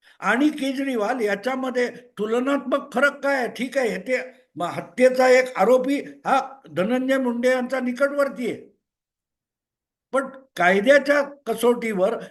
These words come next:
दोघेही तितकेच गुन्हेगार होते. एकाला अजून अटक झालेली नाही आणि एक जण अटकेनंतर तुरुंगात होता, जामीन सुद्धा मिळत नव्हता.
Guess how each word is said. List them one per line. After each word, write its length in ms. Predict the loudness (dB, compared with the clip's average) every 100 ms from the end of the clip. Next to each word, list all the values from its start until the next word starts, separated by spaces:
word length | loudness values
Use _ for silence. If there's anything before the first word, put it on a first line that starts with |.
| _
दोघेही 760 | -2 0 0 0 -2 -2 -4 -8
तितकेच 480 | -10 -8 -6 -4 -4
गुन्हेगार 540 | -6 -4 -2 0 0
होते. 500 | -2 -4 -6 -8 -14 _ _ -2
एकाला 420 | 0 4 4 4 0
अजून 400 | -2 -2 -2 -2
अटक 260 | -2 2 2
झालेली 500 | 2 0 2 -2 -4
नाही 380 | -4 -4 -6 -8 -16 _
आणि 240 | -6 -4 -2
एक 240 | 0 0 2
जण 300 | 2 2 -2
अटकेनंतर 800 | -2 -2 2 2 2 0 0 -2
तुरुंगात 540 | -2 -2 0 0 0 -2
होता, 460 | -2 -2 -4 -10 _ -4
जामीन 380 | 0 2 0 0
सुद्धा 360 | -4 -2 -2
मिळत 360 | 0 -2 -4 -4
नव्हता. 340 | -10 -10 -14